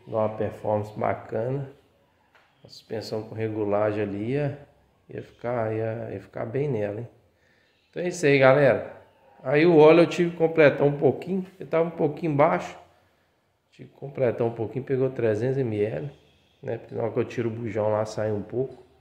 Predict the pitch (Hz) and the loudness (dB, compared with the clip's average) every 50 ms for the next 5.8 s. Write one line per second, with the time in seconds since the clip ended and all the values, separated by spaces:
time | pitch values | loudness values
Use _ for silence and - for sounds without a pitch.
0 | _ _ _ _ _ _ _ _ _ - - - _ _ _ _ _ _ - - | _ _ _ _ _ _ _ _ _ -20 -20 -20 _ _ _ _ _ _ -14 -8
1 | 110 107 110 113 135 127 117 110 113 120 120 - - - 139 139 156 147 139 - | -6 -6 -4 -4 -2 -2 0 0 0 0 -2 -4 -6 -6 -2 0 0 0 -2 -2
2 | - 110 107 107 104 101 90 - - - - - 123 131 131 127 120 117 135 151 | -4 -6 -4 -4 -6 -8 -12 -18 -20 -16 -10 -4 -2 0 0 0 -2 -2 -4 -6
3 | 143 - - 131 143 147 135 123 - 139 139 139 139 139 131 131 127 110 104 107 | -6 -8 -6 -2 0 0 0 0 -2 -2 -2 0 0 0 0 0 -2 -2 -2 0
4 | 127 151 165 170 165 160 - - - - _ _ _ _ _ _ _ _ _ - | 2 2 2 2 0 -2 -6 -10 -18 -20 _ _ _ _ _ _ _ _ _ -14
5 | 131 135 151 165 - - 147 151 160 180 - - - - - | -12 -12 -12 -12 -8 0 4 4 6 6 4 2 -4 -8 -10